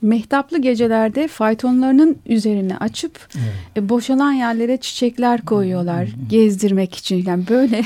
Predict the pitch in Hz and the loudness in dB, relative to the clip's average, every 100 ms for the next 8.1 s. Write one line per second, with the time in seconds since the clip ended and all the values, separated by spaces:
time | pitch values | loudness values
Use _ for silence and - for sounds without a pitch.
0 | - - - - 277 240 277 254 247 247 | -6 -12 -4 4 4 6 4 2 6 6
1 | 240 240 247 277 226 214 359 294 285 226 | 6 4 4 0 -2 -2 -2 -2 0 2
2 | 277 277 220 196 185 180 185 - 226 _ | 2 2 0 0 -2 -2 -6 -10 -20 _
3 | 214 - _ _ - 175 196 127 - 139 | -20 -20 _ _ -6 -2 -2 -4 -4 -4
4 | 131 131 127 - - 143 151 - - - | -2 -4 -6 -10 -16 -14 -14 -16 -20 -18
5 | - 214 180 - 147 127 135 170 175 _ | -6 -4 -4 -2 0 2 0 -2 -8 _
6 | _ _ _ _ _ _ _ - 143 123 | _ _ _ _ _ _ _ -8 -4 -2
7 | 131 127 123 104 117 180 226 117 107 120 | -2 -4 -4 -4 -2 -2 -4 -4 -4 -4